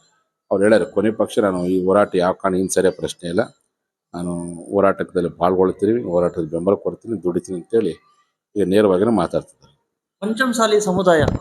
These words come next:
Speaker 2: ರಾಜ್ಯದಲ್ಲಿ ಒಂದ್ ರೀತಿ ಸಾಕಷ್ಟು ತಾವು ಹೋರಾಟಕ್ಕಿಂತ ಮುಂಚೆ ಇಲ್ಲ ಒಂದ್ ಕಡೆ ಸಾಕಷ್ಟು ಇದ್ರೊಳಗಿತ್ತು. ಇಂಥ ಸಂದರ್ಭದಲ್ಲಿ ತಾವು ವಿಶೇಷ ಮುತುವರ್ಜಿ ವಹಿಸಿ ಒಂದ್ ರೀತಿ ಕ್ರಾಂತಿಕಾರಕವಾಗಿ ರಾಜ್ಯಾದ್ಯಂತ ಒಂದ್ ರೀತಿ ಜಾಗೃತಿ ಮೂಡಿಸಿದ್ರಿ.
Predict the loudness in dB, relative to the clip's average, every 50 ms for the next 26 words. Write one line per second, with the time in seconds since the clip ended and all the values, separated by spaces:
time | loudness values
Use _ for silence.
0 | -2 2 2 2 4 2 2 4 4 6 6 6 6 6 6 4 4 4 4 6
1 | 6 6 6 6 4 2 -2 -10 -20 -20 _ -4 0 2 2 2 2 4 4 4
2 | 4 4 2 0 0 0 2 4 4 6 6 8 8 8 8 8 6 6 4 4
3 | 4 4 4 4 4 4 4 6 6 6 4 4 0 -8 _ _ _ 0 4 4
4 | 4 6 4 4 4 4 4 4 2 2 2 0 2 2 4 4 4 6 6 6
5 | 6 6 4 4 2 2 0 0 -2 _ -20 -6 -2 0 2 4 4 4 4 4
6 | 4 4 4 6 6 6 8 8 8 8 6 4 4 4 6 6 8 8 8 6
7 | 6 6 6 6 6 6 4 4 4 4 6 6 4 6 4 4 6 6 6 4
8 | 4 4 4 4 2 0 -4 -10 -20 -20 _ _ 0 2 4 4 4 6 6 4
9 | 4 4 4 4 4 4 4 4 4 4 4 6 6 6 4 4 4 6 6 6
10 | 6 6 6 6 6 6 6 6 6 4 6 6 6 6 6 4 4 4 4 4
11 | 4 4 2 0 0 2 2 2 4 4 2 4 4 2 2 2 2 2 2 0
12 | 0 -4 -2 0 2 4 4